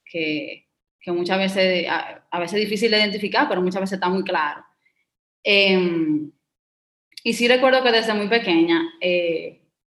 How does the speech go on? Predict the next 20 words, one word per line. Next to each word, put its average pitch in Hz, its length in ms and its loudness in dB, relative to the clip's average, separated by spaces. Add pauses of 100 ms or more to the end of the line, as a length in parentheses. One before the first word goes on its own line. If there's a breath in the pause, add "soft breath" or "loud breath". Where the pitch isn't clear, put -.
yo 196 260 0
tengo 233 260 0
como 214 360 0
una 220 760 2
obsesión, 196 640 0
yo 180 80 2
diría, 190 420 0 (440)
de 180 200 0
enfrentar 196 560 2
los 262 180 -2
miedos 165 360 0
de 170 60 -4
una 190 120 4
manera 202 640 4
a 185 60 0
veces 185 180 -2
hasta 196 220 -2
como 180 560 0
de 180 120 0
brinco. 175 480 -2